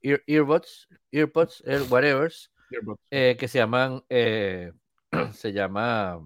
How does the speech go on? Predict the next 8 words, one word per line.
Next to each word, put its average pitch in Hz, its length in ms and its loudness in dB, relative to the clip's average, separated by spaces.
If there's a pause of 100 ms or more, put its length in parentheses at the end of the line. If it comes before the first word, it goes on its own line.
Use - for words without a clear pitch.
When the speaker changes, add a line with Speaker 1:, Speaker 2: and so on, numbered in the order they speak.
(520)
Speaker 2:
Nothing 113 360 -10
Buds. - 400 -10 (560)
Speaker 1:
creo - 160 -6
que 101 100 -4
se 113 120 0
llaman 107 220 -2
Nothing 107 340 -6
Buds - 420 -4